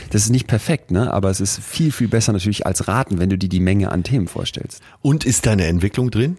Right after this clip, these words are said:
Speaker 2: dass wenn du sagst, jetzt sechzig Prozent, stehen wir vielleicht nächstes Jahr bei fünfundsechzig Prozent?
Speaker 1: Ich gehe davon aus. Ich hatte jetzt noch mal geguckt, also diese Studie ist aus zweitausenddreizehn.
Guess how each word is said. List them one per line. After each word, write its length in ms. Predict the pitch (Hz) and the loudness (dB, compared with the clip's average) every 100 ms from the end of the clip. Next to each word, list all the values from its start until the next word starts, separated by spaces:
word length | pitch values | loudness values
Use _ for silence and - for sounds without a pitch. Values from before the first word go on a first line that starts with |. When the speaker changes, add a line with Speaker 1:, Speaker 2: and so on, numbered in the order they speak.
| - | -4
Speaker 2:
dass 180 | 90 - | -2 0
wenn 100 | 107 | 0
du 60 | |
sagst, 280 | 92 104 - | 2 0 0
jetzt 200 | 107 107 | -2 0
sechzig 360 | 95 104 127 110 | -2 -2 -4 -2
Prozent, 600 | 107 - 110 113 - - | -2 0 0 0 -6 -10
stehen 200 | - 104 | -2 0
wir 80 | 95 | 2
vielleicht 260 | 85 85 80 | 2 0 2
nächstes 320 | 95 98 - | 0 0 0
Jahr 140 | 90 | 0
bei 120 | 80 | 0
fünfundsechzig 600 | 78 104 95 98 - 92 | 0 2 2 2 0 -6
Prozent? 460 | - 90 - 120 131 - _ _ _ - | -4 -6 -4 -4 -6 -16 _ _ _ -8
Speaker 1:
Ich 120 | - - | -6 0
gehe 120 | 147 | 2
davon 240 | 156 135 | 2 2
aus. 240 | 90 131 82 | 0 0 0
Ich 120 | 98 | 0
hatte 140 | 135 | 0
jetzt 220 | 120 113 | 0 0
noch 160 | 117 117 | -2 0
mal 160 | 117 107 | 0 2
geguckt, 440 | 101 - 156 - | 0 -2 -4 -2
also 140 | 107 | -2
diese 240 | 107 113 123 | 0 0 -2
Studie 240 | - 135 | -2 -2
ist 100 | 120 - | -2 -4
aus 140 | 101 | -4
zweitausenddreizehn. 1120 | - 110 107 101 95 - 90 117 - 147 185 | -2 0 0 -4 -4 -2 -2 -2 0 0 -2